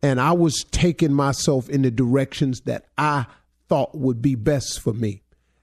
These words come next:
And I aimed at things that I thought I could accomplish. And I set goals that I saw myself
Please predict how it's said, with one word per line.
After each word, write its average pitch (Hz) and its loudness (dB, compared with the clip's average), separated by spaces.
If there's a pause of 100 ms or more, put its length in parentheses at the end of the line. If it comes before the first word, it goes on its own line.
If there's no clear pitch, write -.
(120)
And 135 0
I 151 0
aimed 156 2
at - -6
things 147 0
that - -6
I 147 0
thought - -4
I 135 0
could - -2
accomplish. - -4 (420)
And 131 0
I 143 0 (100)
set - -2
goals 156 2
that 123 -2 (100)
I 147 0
saw 143 0
myself 135 -2